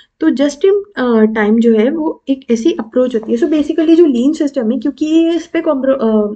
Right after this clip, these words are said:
इस पे focus करता है कि आपको inventory नहीं रखना है। अब inventory नहीं रखना है तो भाई customer को options तो दोगे ही ना,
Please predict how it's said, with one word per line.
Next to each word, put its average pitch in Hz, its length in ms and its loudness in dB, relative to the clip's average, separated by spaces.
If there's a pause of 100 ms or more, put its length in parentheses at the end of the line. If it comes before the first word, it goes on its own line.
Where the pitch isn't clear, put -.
(120)
इस 277 100 -4
पे 339 140 -2
focus 277 360 0
करता 220 300 -6
है 214 260 -2 (340)
कि 277 120 0
आपको 262 300 -2
inventory 269 460 4
नहीं 285 240 -2
रखना 226 260 -2
है। 233 60 0
अब 254 80 -2
inventory 262 420 2
नहीं 285 240 0
रखना 254 240 -2
है 262 80 -4
तो 269 100 -4
भाई 262 160 0
customer 240 440 -4
को 302 120 -4
options 254 440 -4
तो 320 60 -4
दोगे 240 320 4
ही 196 140 -4
ना, 294 140 -6